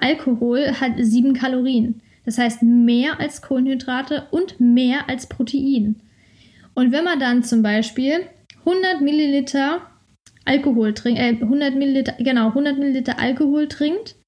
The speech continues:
hat man ja schon einige Kalorien. Und das setzt natürlich Fett an, weil auch keine Ballaststoffe enthalten sind.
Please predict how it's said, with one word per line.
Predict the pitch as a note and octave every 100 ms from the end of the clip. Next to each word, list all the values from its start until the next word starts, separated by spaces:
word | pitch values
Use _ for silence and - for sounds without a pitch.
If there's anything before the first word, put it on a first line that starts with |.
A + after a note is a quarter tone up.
| _ _ -
hat | C#4 D4+
man | D4
ja | C#4 C#4
schon | C#4+ D4 A#3+
einige | A#3+ C4+ D4
Kalorien. | C4+ - C4 C#4 D#4 B3 A3 - - - - - - -
Und | C4 A#3 C4+
das | E4 -
setzt | C#4+ C#4 -
natürlich | C#4+ C4+ C#4+ C#4
Fett | - E4+ -
an, | A3 A#3 A3 G#3
weil | A3+ C#4 C#4
auch | B3+ C#4+ -
keine | - A3+ A3+
Ballaststoffe | B3 C4+ D#4 - C4+ B3
enthalten | A3+ A3 G#3 G3+ G#3
sind. | -